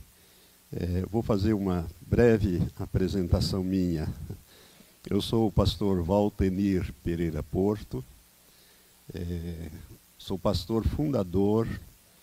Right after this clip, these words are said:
e o presidente também atual desta igreja, Igreja Batista Betel de Umuarama. Para aqueles que não sabem, Umuarama está no noroeste do estado do Paraná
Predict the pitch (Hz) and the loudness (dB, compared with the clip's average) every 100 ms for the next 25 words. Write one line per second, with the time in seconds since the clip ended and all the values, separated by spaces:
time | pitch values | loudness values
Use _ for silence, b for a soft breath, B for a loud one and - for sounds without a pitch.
0 | b b b _ - 90 90 101 92 90 | b b b _ -6 -4 0 0 2 0
1 | 87 104 110 - - 85 80 87 87 80 | 2 2 2 0 -4 -6 -2 -2 -2 -4
2 | - 82 87 95 92 92 87 87 85 - | -6 -2 0 0 -2 -8 -8 -6 -6 -6
3 | 87 92 95 104 107 98 85 82 101 110 | -6 0 2 2 0 -2 -4 -2 0 0
4 | 110 87 82 87 - 120 - 95 87 87 | -2 -4 -6 -6 -4 -6 -4 -4 -2 -2
5 | - 101 104 95 98 98 98 98 98 104 | 2 4 2 0 0 0 2 2 4 4
6 | 95 78 - B B B B B B _ | 2 -2 -6 B B B B B B _
7 | 92 87 - 92 87 - 95 95 113 117 | -2 -2 0 -2 -2 0 -2 0 4 4
8 | 113 104 92 90 98 107 104 82 95 92 | 4 0 0 2 0 0 -2 -2 -2 -2
9 | 92 95 113 139 127 98 92 104 107 - | -2 0 0 0 2 4 4 4 0 -6
10 | 95 98 90 - 92 92 95 95 104 98 | -6 -2 -4 -4 -2 -2 -2 -2 0 2
11 | 98 98 78 | 2 2 0